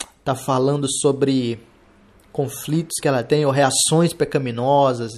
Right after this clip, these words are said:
sei lá, de gritaria com alguém, e às vezes a expressão é, é algo desse tipo, né? "Ah, a gente tava lá e ela falou uma besteira, e aí eu perdi a cabeça." Ah, então essa é uma, é, é uma tentativa de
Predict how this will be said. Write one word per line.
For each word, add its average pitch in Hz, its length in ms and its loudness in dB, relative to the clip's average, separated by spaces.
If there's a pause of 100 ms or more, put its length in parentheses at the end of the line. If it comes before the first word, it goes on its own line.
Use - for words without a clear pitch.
(120)
sei 143 140 -2
lá, 127 160 2
de 123 100 -6
gritaria 139 720 0
com - 140 -4
alguém, 135 500 -2 (420)
e 139 80 -2
às 135 120 -2
vezes 147 160 4
a 165 40 12
expressão 160 520 4
é, 147 320 2
é 135 40 4
algo 147 220 4
desse 147 240 -2
tipo, 143 460 -6
né? 131 100 -6
"Ah, 156 200 2
a 135 60 2
gente 139 380 -8 (160)
tava 151 260 0
lá 147 320 6
e 131 120 2
ela 135 160 0
falou 139 300 -2
uma 135 100 -2
besteira, 143 580 0
e 143 80 2
aí 143 220 2
eu 185 100 2
perdi 165 460 2
a 165 40 0
cabeça." 123 680 -4 (1300)
Ah, 120 340 -4
então 147 240 2
essa 180 180 4
é 226 40 2
uma, 190 260 2
é, 139 340 0
é 131 280 -2
uma 135 160 -4
tentativa 151 520 -4
de 139 560 -2